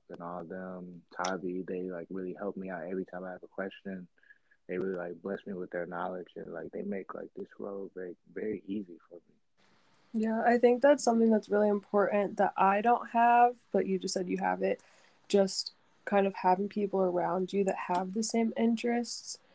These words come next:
Speaker 2: and that are, you know, they have experience or they're a-, willing and able to help you out and teach you things. I think that, I don't know, I, everyone says this about Indianapolis in particular, and, I mean, it might just be anywhere, but there's a
Speaker 1: Mm-hmm.
Speaker 2: lot of creative people,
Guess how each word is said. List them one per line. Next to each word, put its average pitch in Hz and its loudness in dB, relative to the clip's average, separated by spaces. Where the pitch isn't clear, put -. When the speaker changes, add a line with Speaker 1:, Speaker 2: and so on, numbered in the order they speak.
Speaker 2:
and 196 6
that 190 8
are, 180 6
you 208 2
know, 190 6
they 190 -2
have 180 -2
experience 185 0
or 175 -2
they're 170 0
a-, 190 6
willing 196 6
and 180 4
able 185 0
to 185 -4
help 175 -2
you 185 2
out 170 -2
and 180 -6
teach 175 -6
you 175 -2
things. 202 -6
I 190 2
think 190 2
that, 180 2
I 190 6
don't 247 4
know, 180 4
I, 190 0
everyone 226 6
says 180 0
this 175 2
about 175 -2
Indianapolis 180 2
in 185 -4
particular, 175 0
and, 170 -8
I 170 -6
mean, 170 -6
it 190 -14
might 214 -4
just - -8
be 160 -6
anywhere, 175 -2
but 170 -6
there's 214 6
a 214 4
Speaker 1:
Mm-hmm. - 6
Speaker 2:
lot 196 4
of 208 -2
creative 196 4
people, 214 -2